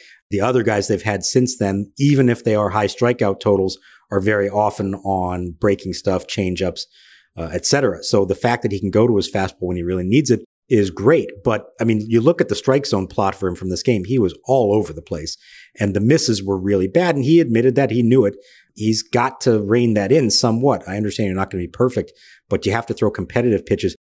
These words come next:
And the walks, three of the first four innings, it was a walk to the leadoff hitter. And then, of course, the bases loaded walk to the number nine hitter, Brett Phillips, who walked both at bats,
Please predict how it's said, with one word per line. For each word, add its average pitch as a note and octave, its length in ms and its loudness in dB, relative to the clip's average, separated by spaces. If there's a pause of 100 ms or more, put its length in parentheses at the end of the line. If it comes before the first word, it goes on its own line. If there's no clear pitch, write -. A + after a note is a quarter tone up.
And B2 120 2
the G#2 80 2
walks, D3 520 0 (280)
three E3 300 2
of F#3+ 60 6
the D#3 40 2
first - 300 0
four C3+ 220 4
innings, A2+ 420 2 (100)
it B2 200 2
was A#2+ 460 2 (380)
a G#2+ 60 -2
walk A#2+ 360 2
to - 60 -4
the F#2+ 80 0
leadoff A#2 380 2
hitter. D#2 340 -6 (480)
And A#2 120 2
then, A2 80 2
of A2 80 -4
course, A2+ 260 2
the G2 120 -2
bases A#2+ 340 2
loaded B2 280 2
walk A#2 220 0
to B2 60 -2
the G#2+ 80 2
number A2 200 0
nine C3+ 380 2
hitter, G#2+ 220 2
Brett B2+ 280 0
Phillips, C#3 380 2 (380)
who A#2 220 4 (120)
walked B2 320 0
both B2 300 0
at - 160 -2
bats, - 380 -10